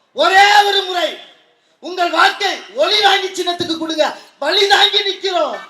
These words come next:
எளிய பிள்ளைகள், மாற்று அரசியலை பேசுகிறோம். மக்களிடம் ஒரு புரிதலை ஏற்படுத்த வேண்டும் என்று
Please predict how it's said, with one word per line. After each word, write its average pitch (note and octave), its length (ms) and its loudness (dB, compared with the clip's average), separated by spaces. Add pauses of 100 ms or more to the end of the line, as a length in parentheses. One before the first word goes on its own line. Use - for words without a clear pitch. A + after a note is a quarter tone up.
(340)
எளிய F#4+ 440 0
பிள்ளைகள், E4+ 600 -6 (200)
மாற்று F#4 440 -4
அரசியலை F#4 640 -2
பேசுகிறோம். F4 560 0 (200)
மக்களிடம் F#4+ 560 -6
ஒரு F4+ 300 -8
புரிதலை F#4+ 360 -4
ஏற்படுத்த F#4 520 -6
வேண்டும் G#4 340 0
என்று F4+ 360 -4